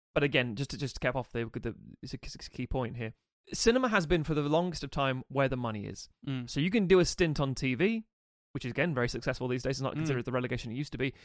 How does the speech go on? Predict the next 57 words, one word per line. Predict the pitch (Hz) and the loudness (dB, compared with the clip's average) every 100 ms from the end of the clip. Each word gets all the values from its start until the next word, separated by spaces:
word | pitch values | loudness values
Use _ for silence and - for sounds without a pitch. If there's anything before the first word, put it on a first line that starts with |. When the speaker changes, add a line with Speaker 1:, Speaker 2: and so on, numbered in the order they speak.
| - | -4
Speaker 1:
You | 156 | -2
can | 156 147 | 2 4
do | 151 147 139 131 | 6 6 6 2
theatre | - 196 196 - 202 | 4 6 6 2 0
for | 143 | 2
a | |
long | 151 156 | 2 0
time. | 156 | 0
Like, | 135 | 0
oh | 156 | 0
my | 160 | 0
God, | 139 147 131 - _ _ - | 0 0 -2 -8 _ _ -10
you | 147 | -4
know, | 127 | -2
Christian | 127 156 135 | 0 -2 -2
Slater's | 123 151 131 | 0 0 2
on, | 139 143 139 - | 2 0 -2 -4
on | 135 131 127 | -4 -4 -6
Broadway | 113 147 139 131 135 | -2 0 2 2 0
and | 131 | 0
the | |
West | 131 - | 0 0
End | 135 127 117 - | 0 -2 -4 -4
playing, | 127 127 123 120 113 _ | -2 -2 -4 -6 -12 _
you | - | -8
know, | 120 117 120 - | -6 -6 -8 -10
uh, | 131 120 120 | -6 -4 -2
in, | 127 127 | -2 -4
in, | 127 - | -6 -6
in, | 120 117 | -6 -4
um, | 113 117 127 | -4 -6 -8
One | 139 131 | -4 -4
Flew | 131 | -4
the | 127 | -4
Cuckoo's | 185 165 | -4 -2
Nest. | 160 156 - | -2 -2 -2
Oh | |
my | 147 | -2
Speaker 2:
Mm. | 135 | 0
Speaker 1:
God, | 143 - _ _ _ - - | 0 -2 _ _ _ -18 -6
living | 127 131 | -2 0
his | 127 - | -2 -2
fucking | 131 - | -6 -6
dream, | 127 143 135 | -4 -4 -2
finally | 131 127 | -2 -4
being | - 127 | -4 -6
Jack | 127 135 | -6 -6
Nicholson. | - 139 - 165 | -10 -12 -12 -4
Speaker 2:
Yeah. | 131 147 | 0 2
Speaker 1:
Um, | 147 135 - | 2 0 -2
Speaker 3:
<laughs> | 175 - 240 220 - 180 - _ _ - | 0 2 4 2 2 -2 -4 _ _ 0
Speaker 1:
and | 151 156 | 2 2
you | 170 | 2
can | 170 | 2
go | 165 160 | 6 8
and | 151 135 | 6 6
do | 160 156 147 139 | 6 8 6 4